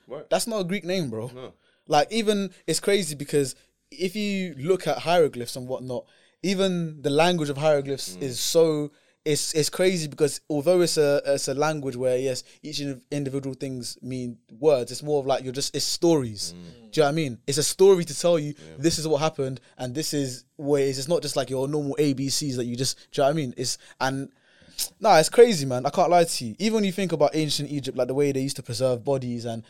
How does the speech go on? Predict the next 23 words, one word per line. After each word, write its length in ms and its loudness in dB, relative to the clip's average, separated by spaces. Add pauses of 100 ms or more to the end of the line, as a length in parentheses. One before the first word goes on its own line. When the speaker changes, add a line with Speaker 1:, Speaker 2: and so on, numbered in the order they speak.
Speaker 2:
like 180 -4
mummifying. 1000 -2
Speaker 1:
How 140 -12
do 120 -18
you 60 -16
build, 360 -10 (180)
how 120 -18
do 80 -20
you 40 -20
build 220 -16
a 20 -16
pyramid 480 -12
without 380 -14 (260)
mathematics? 680 -20 (1500)
And 120 -20
that's 140 -18
what 80 -16
I'm 60 -18
trying 180 -18
to 60 -20
say 160 -18
is 180 -14
that 140 -10